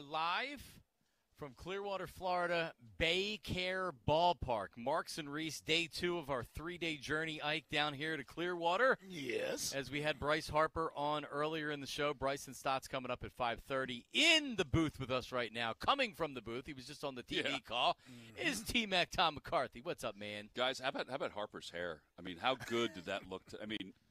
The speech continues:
Speaker 3: I mean,
Speaker 1: He's
Speaker 3: Johnny,
Speaker 1: a
Speaker 3: you have,
Speaker 1: handsome
Speaker 3: you have
Speaker 1: man.
Speaker 3: good hair. I mean, Ike, you and I have
Speaker 2: Well, yeah,
Speaker 3: the
Speaker 2: you
Speaker 3: same
Speaker 2: and I are
Speaker 3: hair.
Speaker 2: about the same, yeah.
Speaker 3: Um, I mean, his hair today was, I mean, on point.
Speaker 1: We were discussing how handsome
Speaker 2: Yes.
Speaker 1: he looked today.
Speaker 3: He
Speaker 1: It's,
Speaker 3: looked great.
Speaker 1: but it's, it,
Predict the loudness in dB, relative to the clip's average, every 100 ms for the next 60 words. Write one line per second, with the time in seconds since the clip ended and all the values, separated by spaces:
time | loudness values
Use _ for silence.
0 | _ _ -8 -8 -2 -2 0 2 0 0
1 | -4 -2 -4 -6 -10 -10 -14 -12 -12 -12
2 | -6 -6 -6 -8 -6 -4 0 2 2 2
3 | 0 2 0 2 0 0 -2 -4 -6 -2
4 | 2 2 2 -2 -4 -10 -6 -8 -8 -10
5 | -4 -2 -2 -4 -6 -2 -2 0 2 0
6 | -2 -4 -4 -4 -6 -8 -8 -8 -8 -8
7 | _ _ _ _ -4 -2 2 2 2 -6
8 | -8 -8 -12 -20 -20 -20 -16 -4 -2 0
9 | -2 0 4 4 4 -2 0 2 2 0
10 | -2 -2 -2 0 2 4 4 2 2 -2
11 | -4 -2 0 0 2 6 6 6 0 0